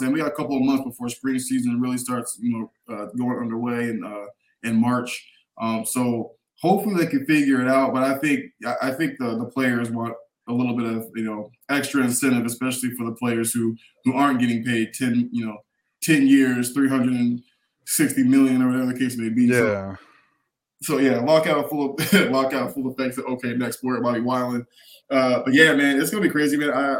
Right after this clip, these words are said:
Speaker 1: I, uh, the, the, the union years are always fun years 'cause you never know what's gonna happen. You never know what, you know, both sides are gonna want and, uh, where, where the meeting ground's gonna take place. But yeah, I'm with A-Dub. A-Dub said I think they'll figure it out in time for spring training, and I, I, I agree.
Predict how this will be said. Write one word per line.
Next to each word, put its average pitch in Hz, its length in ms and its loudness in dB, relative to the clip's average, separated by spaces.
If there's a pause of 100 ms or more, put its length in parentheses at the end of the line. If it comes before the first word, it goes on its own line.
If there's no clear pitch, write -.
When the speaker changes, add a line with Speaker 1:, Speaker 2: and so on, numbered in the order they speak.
Speaker 1:
I, 131 160 0
uh, 117 240 -2 (840)
the, 135 400 0
the, 120 460 -2
the 135 80 0
union 247 400 6
years 214 220 4
are 170 100 0
always 175 300 0
fun 170 260 -4
years 160 180 2
'cause 127 120 0
you 135 80 2
never 151 220 0
know 147 120 -2
what's 143 120 -2
gonna 135 180 -4
happen. 131 340 -4
You 131 60 2
never 135 200 0
know 131 160 -4
what, 123 140 -8 (160)
you 120 80 -6
know, 120 140 -4
both 123 260 -4
sides 127 240 -4
are 120 40 -4
gonna 120 200 -4
want 123 280 -2 (400)
and, 117 260 -2
uh, 113 180 -4 (120)
where, 127 280 0
where 127 140 0
the 120 100 -2
meeting 127 300 4
ground's 113 280 -6
gonna 107 160 -8
take 107 240 -8
place. 107 400 -8 (580)
But 127 80 4
yeah, 123 120 4
I'm 185 60 4
with 185 100 4
A-Dub. 135 440 2
A-Dub 139 260 0
said 135 200 -2
I - 40 -6
think 131 140 -2
they'll 131 140 -4
figure 127 240 2
it 127 40 2
out 127 140 2
in 120 80 0
time 123 240 -2
for 120 120 -6
spring 120 260 -2
training, 123 320 0
and 123 220 -2
I, 123 200 -6
I, 123 200 -4
I 123 40 0
agree. 110 280 -4